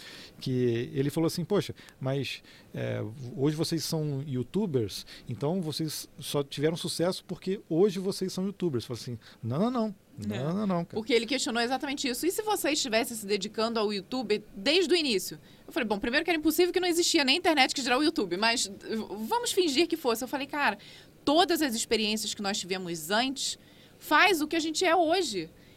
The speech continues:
Speaker 2: Então, não seria possível a gente tá aqui no YouTube tentando conversar com uma certa autoridade, baseado ali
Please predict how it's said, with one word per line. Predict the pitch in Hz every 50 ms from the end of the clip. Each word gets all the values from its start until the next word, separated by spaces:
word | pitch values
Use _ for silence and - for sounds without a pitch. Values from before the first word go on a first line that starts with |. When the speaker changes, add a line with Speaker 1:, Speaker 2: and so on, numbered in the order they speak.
| - -
Speaker 2:
Então, | 226 240 247 311 320 359 359
não | 320 302 320 427
seria | - - 359 302 339
possível | 370 - 320 302 - - 262 269 240
a | 233
gente | 233 220 -
tá | - 233 208
aqui | 208 - 254 285
no | 370 370
YouTube | 330 262 226 220 - 226 240 285 285 214 214 190
tentando | 190 - 226 226 220 240 262 294 -
conversar | - 294 247 233 233 247 - - 208 214
com | 214
uma | 226 220
certa | 214 220 220 214 -
autoridade, | 214 202 220 208 196 180 175 180 190 226 233 214 180 196 202 - - - - - -
baseado | 175 202 202 202 196 233 202 208 233 247 214
ali | 214 202 214 220 226 202